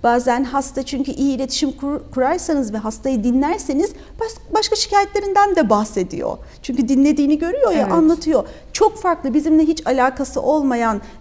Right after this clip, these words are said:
Speaker 1: bir şikayetinden bahsettiği zaman biz ona tabii ki de duyarsız kalamayız. Biz onunla ilgili irdeliyoruz. Çok farklı hastalıklar, e, teşhis koyulabiliyor.
Speaker 2: Evet, bu anlamda sizin, e,
Speaker 1: Sorumluluğumuz çok
Speaker 2: hastalarınızla
Speaker 1: fazla.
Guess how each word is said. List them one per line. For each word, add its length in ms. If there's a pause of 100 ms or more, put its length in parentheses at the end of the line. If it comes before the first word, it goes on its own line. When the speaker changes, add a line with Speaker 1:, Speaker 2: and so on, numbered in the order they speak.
Speaker 1:
bir 120
şikayetinden 800
bahsettiği 540
zaman 360
biz 120
ona 200
tabii 220
ki 120
de 160
duyarsız 460
kalamayız. 520 (320)
Biz 140
onunla 240
ilgili 420
irdeliyoruz. 720
Çok 320
farklı 460 (200)
hastalıklar, 800 (320)
e, 400
teşhis 420
koyulabiliyor. 800 (560)
Speaker 2:
Evet, 180
bu 60
anlamda 680
sizin, 440
e, 480
Speaker 1:
Sorumluluğumuz 800
çok 160
Speaker 2:
hastalarınızla 360
Speaker 1:
fazla. 160